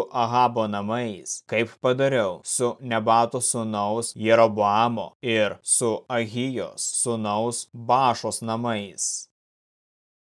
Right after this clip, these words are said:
Jezabelę suės šunys Jezreelyje ir niekas jos nepalaidos."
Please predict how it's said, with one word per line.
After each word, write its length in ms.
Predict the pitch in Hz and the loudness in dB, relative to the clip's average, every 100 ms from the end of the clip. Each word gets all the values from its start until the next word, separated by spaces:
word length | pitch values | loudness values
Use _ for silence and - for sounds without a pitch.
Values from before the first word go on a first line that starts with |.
| _ _ | _ _
Jezabelę 920 | 113 110 117 113 107 104 117 120 92 - | -10 2 4 4 2 2 0 0 -4 -8
suės 540 | - - 127 113 110 - | -14 0 4 4 4 0
šunys 580 | - - 127 110 107 - | -6 -4 -2 0 -2 -4
Jezreelyje 960 | 131 117 110 110 104 120 123 107 95 87 _ _ | -2 0 0 0 0 0 0 -4 -6 -12 _ _
ir 260 | 131 123 | 0 0
niekas 600 | 127 143 147 117 107 101 | -2 -4 -4 -2 -4 -4
jos 280 | 113 107 104 | -2 -2 -4
nepalaidos." 1200 | 117 104 107 104 110 127 117 98 71 - - - | -6 -4 -2 0 0 0 -4 -8 -12 -14 -16 -18